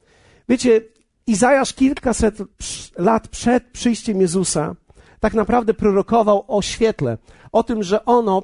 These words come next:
będzie prowadzić ludzi i że ono rozbłyśnie. Mamy dwie grupy, które widzimy i wszyscy znamy, śpiewamy o nich, widzimy je później czasami na drzwiach. Dwie grupy ludzi,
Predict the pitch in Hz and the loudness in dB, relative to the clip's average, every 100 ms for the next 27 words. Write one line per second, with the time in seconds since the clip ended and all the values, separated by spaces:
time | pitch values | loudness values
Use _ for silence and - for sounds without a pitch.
0 | - 165 214 233 190 214 - 208 208 208 | -6 0 0 0 -2 -4 0 0 2 0
1 | 208 - 190 156 185 - - - 175 190 | -4 -4 -4 -4 -6 -8 -10 -4 -2 -2
2 | - 240 208 202 - _ 175 208 165 170 | 0 0 2 0 -4 _ 2 2 0 2
3 | 226 - - 104 _ - - 185 233 240 | 2 2 -8 -12 _ -20 -4 0 2 0
4 | 175 277 214 262 262 160 156 - 202 202 | 2 0 2 0 2 0 -2 -2 0 0
5 | 185 170 247 240 214 247 - 226 180 202 | 0 -6 -4 -2 -2 -4 -4 -4 0 0
6 | 208 - 208 202 220 202 175 170 175 180 | -2 -2 0 0 0 -2 -2 -2 -2 -2
7 | - _ _ - 175 170 240 226 196 220 | -6 _ _ -6 -6 -2 0 0 0 0
8 | 196 190 190 214 214 196 180 147 143 165 | -2 0 0 -2 -2 -2 -2 -4 0 0
9 | 180 175 262 247 196 214 220 196 127 151 | 0 -4 -2 -4 -2 -2 -2 -4 -4 -8